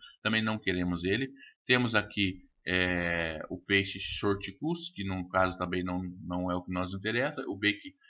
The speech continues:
é, o backup files também não é o que nos interessa. Depois, em outro vídeo, vamos falar sobre as outras opções aqui, tá? É, o Embed File Commander também não é o que nos interessa. O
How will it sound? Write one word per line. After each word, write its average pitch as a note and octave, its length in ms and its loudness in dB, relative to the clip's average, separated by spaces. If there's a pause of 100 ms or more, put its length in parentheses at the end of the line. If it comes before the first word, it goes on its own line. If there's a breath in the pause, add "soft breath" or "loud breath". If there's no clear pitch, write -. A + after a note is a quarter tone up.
(440 soft breath)
é, E2 440 -2
o D#2+ 60 -4
backup G#2 560 2
files F#2+ 400 0
também F2+ 240 0
não F#2 160 -2
é - 20 -6
o F#2+ 80 -10
que G2 80 -10
nos G2+ 200 -2
interessa. A#2 500 -2
Depois, A#2+ 540 -2
em F#2+ 100 -6
outro G#2 220 -4
vídeo, F#2+ 240 -2
vamos F2+ 220 -6
falar F2 280 2
sobre E2 300 -8
as - 260 -16
outras - 320 -10
opções F#2 400 -8
aqui, A#2 240 -2
tá? C#3+ 240 0 (480 loud breath)
É, F#2 640 2
o G#2+ 120 2
Embed A#2 400 4 (200)
File G2+ 320 4
Commander F#2+ 480 0
também F#2 300 0
não F#2+ 180 -2
é F#2 60 -2
o F2+ 60 -6
que - 160 -8
nos G#2+ 160 -6
interessa. B2 520 0 (800 soft breath)
O G2+ 640 2